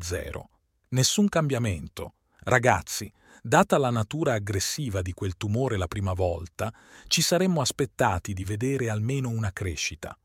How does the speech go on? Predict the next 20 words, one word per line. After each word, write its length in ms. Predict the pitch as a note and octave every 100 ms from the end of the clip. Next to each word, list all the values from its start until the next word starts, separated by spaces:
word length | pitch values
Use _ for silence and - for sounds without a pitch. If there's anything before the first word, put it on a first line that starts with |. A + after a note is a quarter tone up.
| _ _ - - -
Ma 120 | C3+
l'avevamo 520 | D3+ D#3+ F#3 G3 D#3
colpito 540 | - C#3 G#2+ F3 E3+ C3
duramente 640 | B2+ B2+ C#3 C#3 G#2 G#2
con 160 | F#2 G#2
il 120 | G2+
fenbendazolo 1000 | - B2 A2+ G#2+ G#2+ G#2+ F#2+ B2 B2 G#2
giornaliero 800 | G2+ G2 G2 G2+ A#2 A#2 G#2 G2
e 40 |
il 120 | G2+
protocollo 580 | - A#2 A2 A2+ A#2 G#2+
Joe 220 | F#2+ A#2
completo. 640 | G#2 G#2 G2 C3 D#2+ - E2+ _ _ - - -
Avevo 320 | B2 A#2+ C#3+ D3
fatto 340 | E3 E3 C#3
una 140 | B2+
mappa 360 | B2 D3+ - B2+
metropolitana 840 | B2 A#2 A#2 A#2+ A2 G#2 C#3 A#2+
per 200 | G#2 G2+
lui 340 | B2 D3 F#2